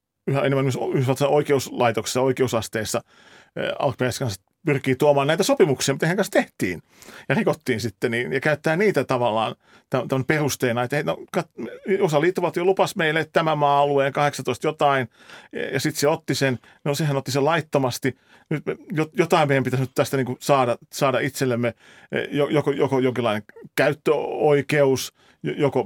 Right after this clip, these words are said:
maa-alueita takaisin tai rahallista korvausta. Jotain, jotain pitäisi pystyä, pystyä tekemään. Yksi esimerkki tässä on esimerkiksi kansallispuistojen alueet, jotka monelle, ja kansallispuistossa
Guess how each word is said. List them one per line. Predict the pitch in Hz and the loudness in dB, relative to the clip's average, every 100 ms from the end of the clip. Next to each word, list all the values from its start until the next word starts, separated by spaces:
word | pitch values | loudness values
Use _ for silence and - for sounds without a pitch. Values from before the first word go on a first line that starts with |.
| - | -4
maa-alueita | 123 139 139 139 139 123 104 | -2 2 2 2 0 -2 2
takaisin | 143 139 143 139 135 117 131 - | 2 2 2 2 0 -2 -4 -4
tai | - 135 | -2 -2
rahallista | 139 139 135 113 110 | 2 0 0 -4 -2
korvausta. | 151 147 139 131 127 123 - 131 - _ - _ - - 220 | 0 2 2 2 2 0 0 -2 -2 _ -20 _ -16 -10 -2
Jotain, | - 156 147 127 | 0 2 2 2
jotain | 139 139 156 127 | -2 0 0 0
pitäisi | 123 120 - | -2 -2 -4
pystyä, | 127 - - 110 - _ _ _ _ | -6 -6 -2 -2 -4 _ _ _ _
pystyä | 123 - 120 | -8 -4 -4
tekemään. | 120 - 160 | -4 -4 -2
Yksi | 165 | 0
esimerkki | 170 143 147 - | 0 0 -2 -2
tässä | 147 156 | -2 0
on | |
esimerkiksi | 147 - | -2 0
kansallispuistojen | 160 135 123 101 - 98 - 101 | 0 2 0 -2 -6 -8 -6 -4
alueet, | 98 90 - - - _ - _ | -4 -6 -8 -12 -14 _ -20 _
jotka | 127 131 - - 330 | -4 -4 -4 -12 -2
monelle, | 147 139 135 131 - _ _ _ | 2 2 2 0 -4 _ _ _
ja | 80 78 | -6 -6
kansallispuistossa | 135 139 131 - 123 - | -2 -2 -2 -4 -6 -4